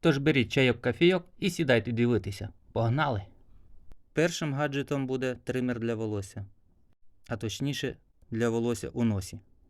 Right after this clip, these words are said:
Скріншот з сайту ви зараз дивитесь у себе на екрані. Я собі замовив ось у такого кольору. Ви ось бачите, який він. Малесенький,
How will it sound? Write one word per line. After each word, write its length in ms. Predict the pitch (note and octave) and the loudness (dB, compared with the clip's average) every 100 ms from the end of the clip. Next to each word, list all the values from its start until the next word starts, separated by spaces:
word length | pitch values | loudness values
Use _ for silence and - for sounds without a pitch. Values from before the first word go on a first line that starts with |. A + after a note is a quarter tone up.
| - - - _ _ _ - _ - _ | -20 -20 -20 _ _ _ -20 _ -20 _
Скріншот 720 | - - B2+ C3 B2 C3+ A#2+ - | -20 -10 -4 -2 -2 -4 -4 -8
з 100 | - | -4
сайту 500 | D3 D#3 D3+ C#3+ - - | -2 -2 -4 -10 -10 -8
ви 160 | A#2 | -6
зараз 260 | A#2+ A#2 G#2+ | -2 -4 -2
дивитесь 400 | A2+ A2 - - | -2 -2 -6 -12
у 20 | |
себе 200 | A2+ G#2 | -8 -4
на 160 | G#2 G#2 | -2 -4
екрані. 380 | G2+ F#2+ F#2 - _ _ - _ - | -4 -6 -8 -12 _ _ -20 _ -4
Я 140 | C#3+ | -4
собі 280 | D3+ C3 C3 | -2 -6 -6
замовив 460 | C3 C3 B2+ B2 - _ _ _ _ _ - | -4 -2 -2 -4 -10 _ _ _ _ _ -6
ось 280 | B2+ A#2 - - | -6 -6 -12 -20
у 60 | A2+ | -12
такого 440 | A#2 G#2+ G#2 G2+ | -10 -8 -6 -8
кольору. 500 | G2 B2 C3 C#3 D3 _ _ - _ _ _ _ _ _ _ _ _ _ _ - | -6 -6 -4 -6 -10 _ _ -20 _ _ _ _ _ _ _ _ _ _ _ -12
Ви 180 | A2+ | -8
ось 120 | G#2+ G2+ | -8 -10
бачите, 440 | G2+ G2+ - C3 | -10 -10 -10 -10
який 280 | C3 - C#3 | -10 -6 -8
він. 120 | C3 - _ _ _ _ _ _ _ _ _ _ _ _ _ - | -8 -14 _ _ _ _ _ _ _ _ _ _ _ _ _ -8
Малесенький, 800 | C3 C3+ D#3 E3+ E3+ D3 D3+ C#3+ | -2 0 0 -2 -4 -4 -6 -8